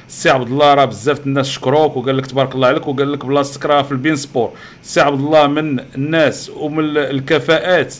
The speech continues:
اللي عندنا في المغرب في المستوى العالي، ولكن مع كامل الاسف دائماً كنقولها بان الناس كاينين بزاف الناس اللي ما كتعطاهمش الفرصه، يعني باش، باش يكونوا. هاد،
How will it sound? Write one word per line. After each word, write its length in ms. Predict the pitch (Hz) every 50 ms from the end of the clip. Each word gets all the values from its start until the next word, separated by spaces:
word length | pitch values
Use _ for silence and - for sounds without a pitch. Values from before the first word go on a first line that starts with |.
| - -
اللي 220 | 135 151 165 156
عندنا 500 | 135 135 131 131 143 160 156 139 - - -
في 100 | - -
المغرب 480 | 165 175 165 143 151 156 156 135 113 -
في 80 | 131
المستوى 560 | 135 147 151 151 135 - - 156 151 156 160
العالي، 380 | 151 143 165 214 196 156 151 - - - - - - - - - - - - - - - - - - - - -
ولكن 640 | 143 147 165 - 160 151 139 - 160 165 165 165 151
مع 220 | 147 139 135 143
كامل 340 | 139 - 156 147 147 147 139
الاسف 480 | 135 131 139 135 139 160 156 151 131 117
دائماً 360 | 147 147 135 135 139 143 139
كنقولها 840 | 135 135 139 135 127 117 131 139 131 120 123 135 139 139 135 127
بان 400 | 123 127 127 123 131 131 131 131
الناس 580 | 131 131 127 123 123 127 135 135 131 127 131 -
كاينين 300 | - 135 131 131 127 120
بزاف 280 | 104 95 101 127 127 - -
الناس 320 | 120 117 123 123 117 - 117
اللي 120 | 117 120
ما 100 | 120 120
كتعطاهمش 680 | 113 - 120 - - - - - 127 123 123 117 - -
الفرصه، 520 | 107 - 123 120 107 - - 131 139 135 135 - - - - - - - - - - - 127
يعني 420 | 127 123 120 123 131 139 143 135
باش، 300 | 135 135 127 - - 127
باش 300 | 123 113 110 120 - -
يكونوا. 500 | 113 - 117 117 110 110 104 107 123 131
هاد، 180 | 135 135 135